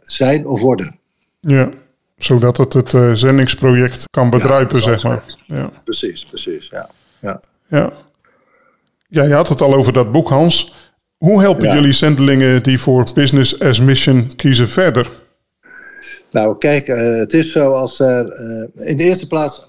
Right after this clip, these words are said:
Speaker 1: moet een zendeling moet een zakelijke inslag hebben. Als hij geen zakelijke inslag heeft,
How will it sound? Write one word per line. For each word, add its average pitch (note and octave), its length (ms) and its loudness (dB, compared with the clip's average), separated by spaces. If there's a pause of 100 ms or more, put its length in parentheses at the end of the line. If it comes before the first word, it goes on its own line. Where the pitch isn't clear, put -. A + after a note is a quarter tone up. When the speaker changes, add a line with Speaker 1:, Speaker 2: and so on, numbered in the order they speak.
(120)
Speaker 1:
moet C#3+ 180 -14
een C3+ 80 -14
zendeling D3 540 -6
moet C3 140 -14
een C3 80 -20
zakelijke D3 520 -10
inslag A#2+ 420 -12
hebben. G2 240 -16
Als G2+ 120 -20
hij A#2 80 -14
geen A#2 120 -18
zakelijke C3 480 -10
inslag B2 360 -12
heeft, A#2 180 -14